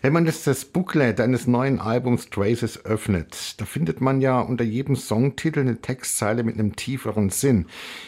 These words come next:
Willst du uns zum Nachdenken anregen, während wir deine neue Musik, äh, hören?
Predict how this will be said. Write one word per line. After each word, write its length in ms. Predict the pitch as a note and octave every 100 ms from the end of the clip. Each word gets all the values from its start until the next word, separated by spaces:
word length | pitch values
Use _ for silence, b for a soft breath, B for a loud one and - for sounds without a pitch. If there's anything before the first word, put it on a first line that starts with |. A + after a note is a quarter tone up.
| B B
Willst 260 | A#2 B2+ -
du 80 | D3
uns 260 | C#3+ -
zum 200 | - A#2
Nachdenken 680 | G2+ F#2+ - - D#3+ - -
anregen, 880 | A#2+ D#3 D#3+ D3 D3+ D#3+ D#3+ - A#2
während 300 | B2 B2+ A#2+
wir 80 | A#2+
deine 220 | A#2+ A#2+
neue 260 | A2+ A#2+ A#2
Musik, 640 | A2+ - - - - -
äh, 160 | A#2 G2
hören? 440 | B2 B2+ D#3+ F3+